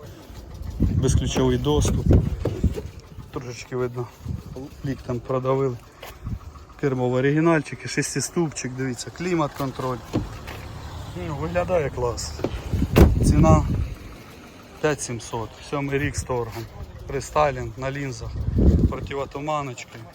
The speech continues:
Все як має бути. Так, Шкода. Шкодовочка, дивіться, теж гарна. Підготовлена.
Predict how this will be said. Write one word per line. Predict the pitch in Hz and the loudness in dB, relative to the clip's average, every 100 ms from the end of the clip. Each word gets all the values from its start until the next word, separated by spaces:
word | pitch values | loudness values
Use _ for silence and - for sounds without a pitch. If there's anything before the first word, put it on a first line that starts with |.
| - - - - - - - - | -16 -16 -16 -18 -20 -20 -20 -16
Все | - 160 | -6 -2
як | 143 139 | -2 -2
має | 139 131 | -4 -4
бути. | 120 - - - - - - - - - - - - | -6 -6 -6 -8 -10 -8 -6 -4 -6 -10 -14 -14 -8
Так, | 147 113 110 | -6 -6 -8
Шкода. | - 160 139 117 110 - - - - - - - - - - - - - - - - - - - - - - - - - - - - | -10 -6 -6 -6 -12 -12 -8 -8 -8 -18 -20 -20 -18 -12 -12 -12 -16 -18 -18 -20 -20 -20 -18 -16 -14 -12 -8 -6 -4 -4 -4 -6 -6
Шкодовочка, | - 196 156 160 139 120 - 139 | -2 -2 0 0 -2 -2 -6 -8
дивіться, | 143 - - | -6 -6 -8
теж | - 143 139 | -8 -6 -4
гарна. | 147 147 143 143 - - - - - - - - - - - - - - - | -2 -2 -4 -10 -12 -14 -16 -18 -18 -6 -4 -4 -8 -10 -14 -16 -20 -20 -16
Підготовлена. | 123 131 123 147 143 127 120 | -8 -8 -2 -2 -2 -4 -8